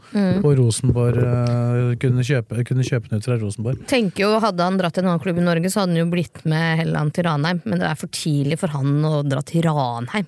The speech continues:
Speaker 2: Ja,
Speaker 1: Det er
Speaker 2: det
Speaker 1: bare
Speaker 2: tror jeg, det
Speaker 1: tøvete.
Speaker 2: tror jeg ikke var noe tema.
Speaker 1: Nei.
Speaker 2: Jeg tror han følte,
Speaker 1: Men det var
Speaker 2: han
Speaker 1: mange
Speaker 2: føler
Speaker 1: som var sikre på at han kom til å dra dit, og det er sånn, nei, det er tullete. Han skal spille fotball, han skal spille eliteserie, så han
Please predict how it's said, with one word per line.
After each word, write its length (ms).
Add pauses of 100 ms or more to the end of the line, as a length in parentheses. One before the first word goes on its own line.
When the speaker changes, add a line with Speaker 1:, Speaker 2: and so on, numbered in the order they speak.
(160)
Speaker 2:
Ja, 40
Speaker 1:
Det 40
er 40
Speaker 2:
det 60
Speaker 1:
bare 100
Speaker 2:
tror 120
jeg, 80
det 120
Speaker 1:
tøvete. 40
Speaker 2:
tror 160
jeg 120
ikke 120
var 160
noe 140
tema. 340
Speaker 1:
Nei. 280
Speaker 2:
Jeg 80
tror 120
han 160
følte, 320
Speaker 1:
Men 60
det 80
var 100
Speaker 2:
han 40
Speaker 1:
mange 200
Speaker 2:
føler 300
Speaker 1:
som 120
var 140
sikre 280
på 80
at 60
han 100
kom 120
til 80
å 40
dra 40
dit, 120
og 80
det 80
er 120
sånn, 100
nei, 140
det 160
er 40 (160)
tullete. 400
Han 140
skal 180
spille 320
fotball, 400
han 140
skal 140
spille 320
eliteserie, 600
så 120
han 380